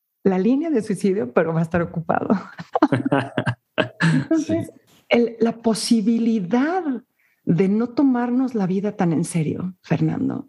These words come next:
Speaker 1: de darnos cuenta de que de verdad nos compramos el juego que queremos jugar. ¿Quieres jugar el juego del éxito? Vas, cómpratelo y juega.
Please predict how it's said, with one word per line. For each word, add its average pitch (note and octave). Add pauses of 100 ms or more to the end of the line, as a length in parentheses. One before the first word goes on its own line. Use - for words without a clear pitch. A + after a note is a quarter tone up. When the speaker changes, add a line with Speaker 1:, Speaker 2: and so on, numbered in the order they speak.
Speaker 1:
de F#3
darnos A#3+
cuenta A3+
de E3
que E3 (680)
de G3
verdad G#3+ (360)
nos G3+
compramos B3+
el F#3+
juego A3+
que G#3
queremos G3+
jugar. E3+ (420)
¿Quieres C#4
jugar A#3+
el A3
juego G#3+
del G3
éxito? G3
Vas, -
cómpratelo G#3
y E3+
juega. -